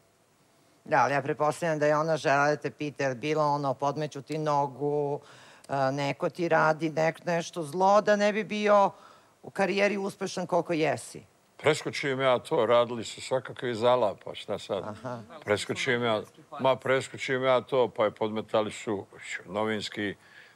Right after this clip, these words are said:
Speaker 2: članaka, intervjua, koliko sam pročitao o sebi, a nisam riječ jednu rekao, niti znam ko je, niti šta. Na,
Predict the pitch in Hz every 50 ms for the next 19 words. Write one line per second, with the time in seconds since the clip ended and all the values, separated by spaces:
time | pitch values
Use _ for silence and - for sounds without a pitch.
0 | _ _ - - - 117 120 120 117 120 117 113 - - 117 113 110 110 107 104
1 | 104 92 95 95 104 110 101 - - 117 113 120 123 127 127 123 120 117 113 107
2 | 101 92 - - - - _ _ - - 120 107 - - - 117 101 - - 123
3 | 117 - - - - 120 110 113 117 - - - 123 110 120 120 117 101 - -
4 | - - - - _ - - 104 104 110 117 110 - 123 110 110 120 120 110 -
5 | - 113 107 107 101 92 101 113 107 - - 113 110 107 104 98 95 - - 101
6 | 98 113 113 107 98 85 - - - 123 127 123 113 107 101 101 95 - - -
7 | - 135 117 107 104 104 107 107